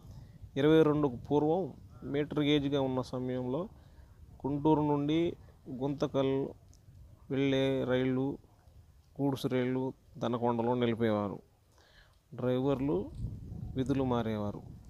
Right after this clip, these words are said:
రెండు వేల మంది రైల్వే ఉద్యోగస్తులు ఇక్కడ పనిచేసేవారు. త-, వీరి కోసం బ్రిటిష్ ప్రభుత్వం ప్రత్యేకంగా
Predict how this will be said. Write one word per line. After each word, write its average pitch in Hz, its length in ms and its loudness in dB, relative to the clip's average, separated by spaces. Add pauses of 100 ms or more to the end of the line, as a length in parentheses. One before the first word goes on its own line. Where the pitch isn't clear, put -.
(200)
రెండు 127 220 -2
వేల 127 240 2
మంది 123 340 -2
రైల్వే 127 260 0
ఉద్యోగస్తులు 131 800 -4 (800)
ఇక్కడ 123 240 -2
పనిచేసేవారు. 110 760 -2 (1040)
త-, 120 40 -2
వీరి 120 360 0
కోసం 139 520 -2
బ్రిటిష్ 131 360 -2
ప్రభుత్వం 123 380 -2
ప్రత్యేకంగా 123 840 -4